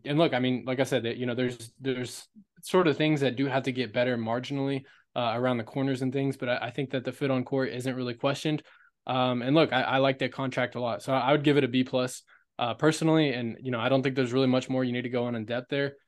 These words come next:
Uh, I think that third year player option offers a lot of flexibility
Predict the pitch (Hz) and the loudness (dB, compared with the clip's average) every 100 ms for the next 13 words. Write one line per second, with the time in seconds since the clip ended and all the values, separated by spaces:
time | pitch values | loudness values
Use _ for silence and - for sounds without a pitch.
0 | _ 127 120 117 117 131 123 - _ _ | _ -4 -2 0 0 2 0 -4 _ _
1 | _ - 143 131 135 135 135 131 127 - | _ 0 2 4 2 2 2 4 2 -2
2 | 123 117 127 120 120 - 120 120 127 127 | -6 -6 -6 -4 -4 -4 -8 -4 -2 -2